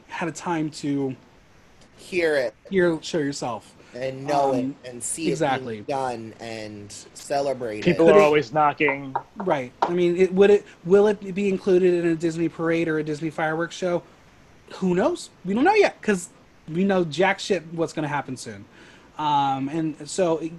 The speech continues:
Speaker 1: it's hard to, it's, this is a lot harder to do, like, what is the longevity of a Disney song, because this, the twenty-first century, and we're still living it. Um, and Disney is still playing around with their songs.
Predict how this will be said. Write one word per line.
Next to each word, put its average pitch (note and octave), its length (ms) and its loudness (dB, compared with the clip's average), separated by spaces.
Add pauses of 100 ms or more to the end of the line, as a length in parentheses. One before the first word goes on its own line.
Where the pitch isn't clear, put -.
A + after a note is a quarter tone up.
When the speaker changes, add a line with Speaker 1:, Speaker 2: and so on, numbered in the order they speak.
Speaker 1:
it's E3+ 160 -2
hard F3 320 2
to, D3+ 560 0 (580)
it's, G3 180 2
this G#3+ 300 0
is A3+ 120 -2
a G#3+ 80 0
lot F#3 280 2
harder F3 360 0
to E3 240 -4
do, D#3 280 -2
like, D3 240 -2
what D3+ 280 -4
is D#3 200 -12
the D#3+ 60 -10
longevity D3 540 -4
of C#3 80 -6
a - 20 -10
Disney C#3 240 -8
song, C#3 320 -8 (240)
because C#3+ 560 -6 (800)
this, E3 180 -4
the - 80 -12
twenty-first D3 420 -6
century, C#3+ 260 -6
and C3+ 60 -4
we're B2+ 80 -8
still D3 240 -8
living C3+ 340 -8
it. F#2+ 120 -20 (460)
Um, C3+ 140 -4
and C3 200 -8
Disney D3 280 -6
is C3+ 60 -10
still D3+ 160 -6
playing D3 260 -6
around C3+ 280 -6
with C#3 220 -8
their B2+ 160 -10
songs. G#2 500 -16